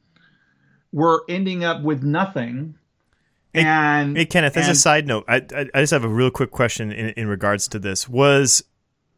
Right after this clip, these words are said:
Speaker 2: did the church ever have, like, in, in the first, the first church, or back in the beginning, in the, in the first century, did they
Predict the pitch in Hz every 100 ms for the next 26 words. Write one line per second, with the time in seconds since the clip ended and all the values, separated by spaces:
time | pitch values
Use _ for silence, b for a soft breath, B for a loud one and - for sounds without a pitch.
0 | _ 139 135 139 - 214 208 180 160 156
1 | 139 131 131 127 151 139 117 175 160 -
2 | 151 - 151 143 - _ _ _ - 113
3 | 104 - - - 117 107 - 139 131 123
4 | 120 120 110 104 101 127 110 131 120 123
5 | 117 110 104 123 165 160